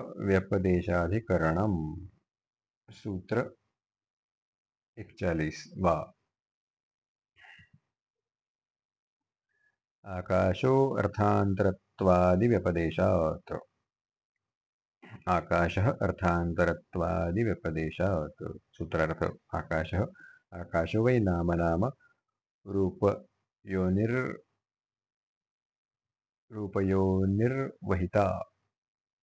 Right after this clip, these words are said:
इस श्रुति में प्रतिपादित आकाश ब्रह्म है अर्थांतरत्वादि व्यपदेशात, क्योंकि ये तदनन-, तदंतरा, इसमें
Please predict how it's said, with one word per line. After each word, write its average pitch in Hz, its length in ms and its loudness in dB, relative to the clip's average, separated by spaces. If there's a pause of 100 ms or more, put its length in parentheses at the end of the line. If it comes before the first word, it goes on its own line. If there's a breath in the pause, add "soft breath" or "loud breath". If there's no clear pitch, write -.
(440)
इस 123 160 -12
श्रुति 98 380 0
में 120 180 2
प्रतिपादित 90 600 0
आकाश 92 380 2
ब्रह्म 87 280 2
है 90 320 2
अर्थांतरत्वादि 87 1500 0
व्यपदेशात, 85 720 2 (140)
क्योंकि 82 440 -4 (420)
ये 87 300 -6
तदनन-, 92 880 -2 (2250 soft breath)
तदंतरा, 95 800 0 (1000)
इसमें 95 460 -4